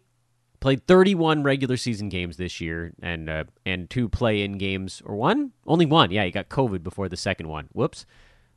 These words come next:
Uh, and I would guess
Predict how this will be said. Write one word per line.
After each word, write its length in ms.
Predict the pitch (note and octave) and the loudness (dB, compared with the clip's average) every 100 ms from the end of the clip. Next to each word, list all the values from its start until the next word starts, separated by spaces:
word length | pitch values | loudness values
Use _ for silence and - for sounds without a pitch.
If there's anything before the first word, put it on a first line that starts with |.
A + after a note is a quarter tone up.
| _ | _
Uh, 680 | A#2+ A#2 A2+ G#2+ G2+ G2 F#2 _ _ _ _ _ _ _ _ _ _ _ _ _ - _ _ _ _ _ _ _ _ _ _ _ _ _ _ _ - | 0 2 4 4 2 0 -2 _ _ _ _ _ _ _ _ _ _ _ _ _ -20 _ _ _ _ _ _ _ _ _ _ _ _ _ _ _ -2
and 160 | E3 | 0
I 240 | - F3+ D4 | 4 4 6
would 320 | C4+ C#3+ G2+ | 2 0 -2
guess 720 | C#3 F3+ D#2+ E2 - - - | 2 2 2 -4 -10 -10 -14